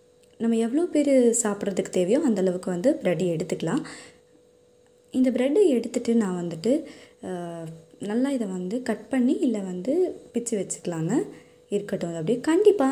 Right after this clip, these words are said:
இந்த ரெசிபி வந்து எல்லாத்துக்குமே ரொம்ப, ரொம்ப பிடிச்சதா இருக்கும். வெறும் அஞ்சு நிமிஷம் இருந்தா போதும், இதை நம்ம டக்குன்னு செஞ்சு முடிச்சிடலாம்.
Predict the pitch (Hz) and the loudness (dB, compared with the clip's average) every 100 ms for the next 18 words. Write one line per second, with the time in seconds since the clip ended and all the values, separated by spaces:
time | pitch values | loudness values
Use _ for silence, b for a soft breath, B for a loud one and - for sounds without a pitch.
0 | - 196 175 170 - 208 175 202 196 165 | 0 -2 -2 -2 -2 -2 0 -2 -2 -2
1 | 196 196 - 170 185 165 170 185 196 180 | -4 -6 -6 -4 -2 -2 -4 -4 -2 -2
2 | 185 220 180 - 277 - B B - 330 | 0 -2 -2 -2 -2 -2 B B -2 -2
3 | 370 220 254 302 330 247 240 269 220 190 | -2 0 2 4 4 2 2 0 0 -2
4 | 185 220 202 - 165 180 285 311 202 185 | -4 -4 -6 -8 -6 -2 -2 -2 -4 -4
5 | 175 180 254 254 196 - 233 240 180 175 | -4 -4 -6 -6 -8 0 0 2 -2 -4
6 | 190 170 165 180 160 254 | -4 -6 -6 -6 -4 -4